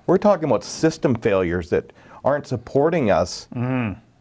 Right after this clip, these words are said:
Speaker 1: and affecting our well-being. Like, when you're stressed because you're caught in a hospital delay, you can't offload your patient,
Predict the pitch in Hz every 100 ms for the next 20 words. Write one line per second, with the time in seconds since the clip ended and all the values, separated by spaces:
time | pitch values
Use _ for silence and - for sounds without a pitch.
0 | - 127 120 117 147 139 160 123 110 104
1 | 104 90 113 120 87 90 87 - 123 151
2 | 165 - 135 139 139 - - 110 104 90
3 | - 120 95 107 90 104 113 - 147 139
4 | 139 143 170 - _ _ - - 113 113
5 | 113 135 135 123 123 131 110 98 - 139
6 | 143 117 90